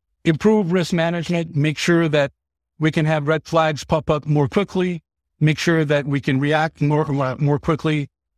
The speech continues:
And so really making sure we have the right risk metrics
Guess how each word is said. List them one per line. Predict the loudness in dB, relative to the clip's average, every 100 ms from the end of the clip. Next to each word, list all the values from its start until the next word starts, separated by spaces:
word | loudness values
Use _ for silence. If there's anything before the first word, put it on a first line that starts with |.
| -6
And | -2 -2
so | 2 2 2
really | 0 0 2
making | 2 0 0 0
sure | 0 0
we | 0 0
have | -2 -2
the | -4
right | -2 -2 -2
risk | -2 -2 0
metrics | -2 -2 -2 -4 -4 -16